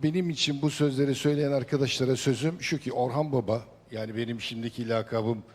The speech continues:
e, muhtelifti ama en son Orhan Baba, daha evvel Orhan abi, işte Kral vesaire, daha evvel Kont, çok küçükken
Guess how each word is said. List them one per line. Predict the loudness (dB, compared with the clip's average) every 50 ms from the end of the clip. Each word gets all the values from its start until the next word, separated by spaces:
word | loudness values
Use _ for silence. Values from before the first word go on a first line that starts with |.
| -20 -20 -20 -20 -20 -20 _ _ -10
e, | -8
muhtelifti | -6 -2 -2 -2 -2 -2 -4 -6 -6 -6 -4 -4 -2
ama | -2 0 0 0
en | 0 0 -2
son | -2 -2 -2 -2
Orhan | 0 2 2 2 2 2 0 2 2
Baba, | 0 0 0 -2 -4 -4
daha | -2 0 0 0
evvel | 0 -2 -4
Orhan | -4 -2 -2 -2 -2 -2
abi, | -2 -4 -4 -6 -8 -8 -10 -12 -16 -20 -20 -12
işte | -10 -6 -6 -6 -6 -4
Kral | -2 0 0 0 0 -2 -4 -2 -2
vesaire, | -2 -2 0 -2 -2 -2 -2 -4 -6 -8 -8 -12 -16 -18 -20 -20 _ -20 _ -8
daha | -4 -4 -4
evvel | -4 -6 -8
Kont, | -8 -4 -2 -2 -2 -2 -6 -10 -18 -20 -20 -20 -20 _ _ _ _ _ -20 -20 -14 -8
çok | -4 -4 -4 -4 -6
küçükken | -12 -10 -8 -8 -10 -2 0 0 0 0